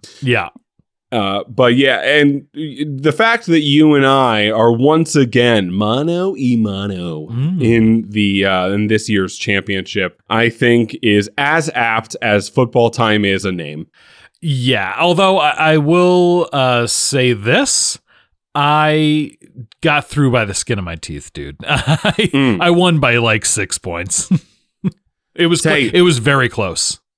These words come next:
Speaker 2: Yeah, man, but you know what they say, six points is more than zero.
Speaker 1: That's true, and, um, I have, uh, the San Francisco forty-niners quarterback Brock Purdy,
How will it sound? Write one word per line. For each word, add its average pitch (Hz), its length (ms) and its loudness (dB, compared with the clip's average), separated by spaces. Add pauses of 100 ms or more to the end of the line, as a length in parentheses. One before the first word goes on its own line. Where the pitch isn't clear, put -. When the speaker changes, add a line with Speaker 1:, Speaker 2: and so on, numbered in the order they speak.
Speaker 2:
Yeah, 226 220 2
man, 226 280 2
but 185 180 0
you 208 140 -4
know 208 100 0
what 220 120 2
they 214 140 4
say, 220 300 2
six 214 240 -2
points 214 340 0
is 190 100 -6
more 208 160 4
than 190 160 0
zero. 170 360 0 (500)
Speaker 1:
That's 156 380 0
true, 175 560 2
and, 139 500 0 (140)
um, 131 380 0 (100)
I 170 220 0
have, 190 500 0 (480)
uh, 123 120 0
the 117 100 -2
San 175 180 0
Francisco 156 340 -2
forty-niners 143 600 0
quarterback 127 540 0
Brock 143 420 0
Purdy, 139 500 2